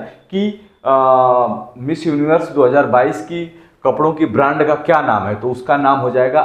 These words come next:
आर बोनी नोला। ठीक है फ्रेंड्स, नेक्स्ट क्वेश्चन है Miss Universe, Miss Universe दो हज़ार इक्कीस कौन थी? तो उसका answer friends है हरनाज कौर संधू,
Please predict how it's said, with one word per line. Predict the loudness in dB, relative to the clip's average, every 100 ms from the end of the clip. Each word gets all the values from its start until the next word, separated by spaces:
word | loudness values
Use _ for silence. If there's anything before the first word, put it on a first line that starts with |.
| 0
आर | 2 2 2 -2
बोनी | -4 -6 -6 -8 -10 -16 _ -8
नोला। | -4 -4 -6 -10 -20 _ _
ठीक | -6
है | -4
फ्रेंड्स, | -2 -6 -8 -18 -20 _ _
नेक्स्ट | -6 0 0 0
क्वेश्चन | -4 -2 0
है | 2 2 -2 -12 -4
Miss | 2 2 0 -2
Universe, | 2 2 4 4 2 -2 -10 -16 -20 _ _ -10
Miss | 0 2 2 0
Universe | 2 4 6 4 4 0 -6 -10 -20 _ -6
दो | 2 2
हज़ार | 4 2 2 0
इक्कीस | 0 0 -2 -2 -6 -20 _
कौन | -2 0 0
थी? | -4 -12 -20 _ _ _ -4
तो | -4
उसका | -2 -4 0 2
answer | 0 -2 -6
friends | -4 -4 0
है | 0 0 -4 -18 -16
हरनाज | -4 2 2 2 2 2 0 -4
कौर | 2 4 4
संधू, | 0 -4 -6 -2 -2 -2 -6